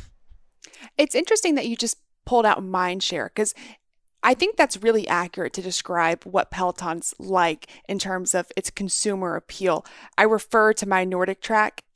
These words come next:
as a Peloton. That's how ubiquitous the name has become. But when you look at how the, the business and management defines their addressable markets,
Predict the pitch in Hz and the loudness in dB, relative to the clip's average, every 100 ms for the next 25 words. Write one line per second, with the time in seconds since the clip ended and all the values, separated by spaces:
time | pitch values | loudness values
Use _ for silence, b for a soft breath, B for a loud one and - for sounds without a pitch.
0 | - 185 190 - 190 - - 180 180 190 | 4 6 6 2 -4 -8 -2 0 0 -2
1 | 165 175 196 220 - - B B B - | -4 2 6 6 4 -4 B B B 6
2 | 220 214 202 - 190 - 196 185 - 196 | 6 6 0 2 2 4 0 0 -2 -2
3 | 180 180 175 - - 160 - B B - | -2 -4 -6 -6 -2 -2 -2 B B -2
4 | 247 269 277 240 330 349 240 247 208 185 | 2 4 4 0 -2 -2 0 2 2 0
5 | 180 - - 190 175 - - - _ _ | -2 -6 0 2 2 0 -8 -14 _ _
6 | 226 269 226 190 190 185 185 233 202 185 | 4 6 4 -2 -2 -2 0 0 -2 -6
7 | - 190 214 208 220 208 190 180 196 185 | -6 -2 2 2 2 -2 -2 0 0 0
8 | - 175 180 202 180 - | 0 0 -4 -2 -4 -4